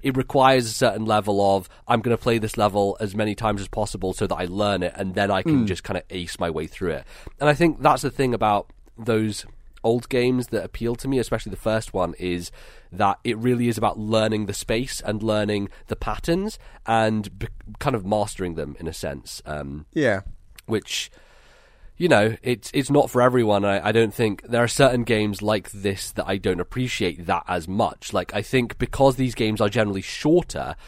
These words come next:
Speaker 1: I can handle it, whereas a game like Mario three, where there's so many levels to get through and it just feels like you're going forever and ever,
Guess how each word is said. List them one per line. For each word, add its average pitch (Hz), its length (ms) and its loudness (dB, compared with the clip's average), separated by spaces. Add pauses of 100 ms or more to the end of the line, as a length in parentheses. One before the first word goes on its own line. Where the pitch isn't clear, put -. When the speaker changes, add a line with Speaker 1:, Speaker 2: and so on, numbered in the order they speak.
(260)
Speaker 1:
I 117 100 2
can 110 280 -4
handle 117 480 -2
it, - 120 0
whereas 117 380 4
a 113 40 -6
game 123 180 0
like 110 100 0
Mario 107 360 2
three, 123 420 -2
where 92 200 2
there's 92 220 -2
so 113 320 2
many 113 420 2
levels 82 340 -2
to 92 100 -10
get 95 240 -2
through 80 180 -6
and 80 80 -4
it 82 40 -6
just 85 160 -12
feels 92 260 -4
like 87 80 -4
you're 85 100 -6
going 90 240 -2
forever 90 320 -2
and 82 100 -2
ever, 82 320 -2